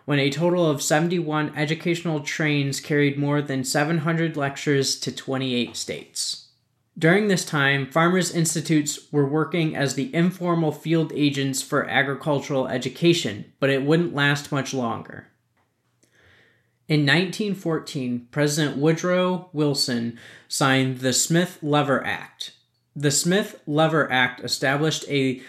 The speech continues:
legal association between the U S D A and land-grant colleges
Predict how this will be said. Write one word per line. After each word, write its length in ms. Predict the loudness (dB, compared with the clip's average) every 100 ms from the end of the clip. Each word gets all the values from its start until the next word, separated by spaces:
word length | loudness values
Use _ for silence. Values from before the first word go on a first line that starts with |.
| -10
legal 480 | 2 4 6 6 4
association 920 | 0 0 2 2 2 2 2 0 -2 -2
between 460 | -4 -2 -2 0
the 100 | 0
U 220 | 2 4
S 200 | 2 2 -2
D 200 | 0 4
A 380 | 4 4 0 -4 -10
and 220 | -4 -2
land-grant 680 | 0 2 2 2 2 2 -2 -12 -20 -6
colleges 840 | 2 4 4 2 0 0 -2 -6